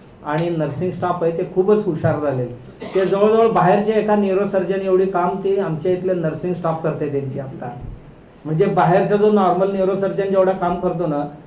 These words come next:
तेवढी काम आता आमच्या इथली मेडिकल ऑफिसर आणि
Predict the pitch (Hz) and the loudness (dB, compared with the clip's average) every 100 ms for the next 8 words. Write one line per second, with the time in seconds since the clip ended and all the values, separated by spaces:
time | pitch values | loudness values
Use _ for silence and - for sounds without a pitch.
0 | - 113 170 180 214 202 190 208 190 196 | -12 -2 4 6 8 6 2 2 2 4
1 | 208 185 170 190 185 190 208 214 - - | 4 2 2 0 2 2 4 2 0 -12
2 | 160 156 160 190 196 185 - 202 202 202 | -4 -2 0 0 0 2 4 4 4 0
3 | 220 208 | -2 -4